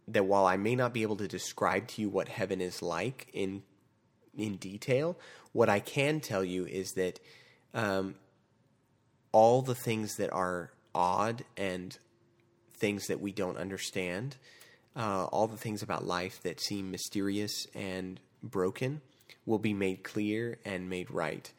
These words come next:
And that is the hope of the second coming, is that in the end, we know that love does truly win.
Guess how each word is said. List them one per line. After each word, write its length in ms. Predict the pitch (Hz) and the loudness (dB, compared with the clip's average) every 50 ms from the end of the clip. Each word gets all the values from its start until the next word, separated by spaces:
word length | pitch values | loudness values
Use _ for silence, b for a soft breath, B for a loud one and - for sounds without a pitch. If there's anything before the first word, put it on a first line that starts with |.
| B B B B B B B B - | B B B B B B B B -4
And 200 | 110 104 95 92 | -2 -2 0 2
that 280 | 107 110 113 110 107 - | 4 4 4 2 0 -2
is 180 | - 107 98 - | -4 -4 -4 -4
the 120 | - 95 | -6 -6
hope 340 | - - - 90 87 - - | -4 -4 -4 -4 -4 -6 -12
of 120 | - - - | -14 -14 -12
the 60 | 104 | -8
second 340 | - - 87 - 95 90 - | -6 -6 -6 -6 -8 -10 -10
coming, 360 | - 110 92 92 98 139 - B B B B B B - | -10 -8 -8 -10 -10 -12 -14 B B B B B B -6
is 100 | 107 - | -2 -2
that 140 | 98 87 | -2 -2
in 180 | - - 123 131 | 0 0 0 2
the 160 | 147 143 117 | 4 4 4
end, 320 | 98 98 92 98 98 - - b b b b b b b b b b b _ _ - | 4 4 2 -2 -6 -10 -14 b b b b b b b b b b b _ _ -2
we 160 | 120 113 104 | 2 4 6
know 360 | 98 92 90 87 87 92 110 127 - - | 8 8 8 6 4 0 -6 -8 -10 -6
that 160 | 117 104 - | -6 -4 -4
love 460 | 73 98 90 - - - - - - - _ _ _ _ _ _ - - | -2 -2 -2 -2 -2 -6 -10 -14 -20 -20 _ _ _ _ _ _ -12 -6
does 260 | 120 101 87 71 - | -2 -2 -2 -2 -2
truly 320 | - - - 85 85 76 73 | -6 -6 -6 -6 -4 -6 -6
win. 260 | - - - - | -6 -8 -10 -10